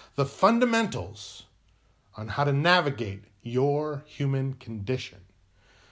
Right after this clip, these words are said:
before the big game hits you in the face when you were flat-footed. You gotta be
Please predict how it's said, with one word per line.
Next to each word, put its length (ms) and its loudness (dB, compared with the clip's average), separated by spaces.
before 280 2
the 120 -2
big 320 0
game 380 4
hits 300 4
you 60 4
in 100 4
the 80 4
face 720 0
when 180 -4
you 280 0
were 360 -2
flat-footed. 1080 -4
You 100 -10
gotta 180 0
be 320 -6